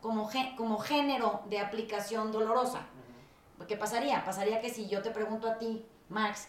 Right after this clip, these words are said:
Speaker 1: que eres, no sé, pinto, por decirte, y yo soy como frijol bayo, y te pregunto, "Oye, ¿tú alguna vez has sentido rechazo?". ¿Qué vas a contestar? "A huevo". Hay gente que no le gusta el frijol pinto.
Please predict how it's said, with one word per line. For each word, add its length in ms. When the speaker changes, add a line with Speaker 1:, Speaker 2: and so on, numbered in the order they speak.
Speaker 1:
que 120
eres, 260
no 100
sé, 160
pinto, 600
por 160
decirte, 500
y 200
yo 320
soy 200
como 240
frijol 360
bayo, 460
y 60
te 120
pregunto, 380
"Oye, 400
¿tú 80
alguna 260
vez 140
has 120
sentido 360
rechazo?". 400
¿Qué 100
vas 120
a 40
contestar? 380
"A 120
huevo". 480
Hay 80
gente 240
que 60
no 80
le 100
gusta 220
el 60
frijol 300
pinto. 540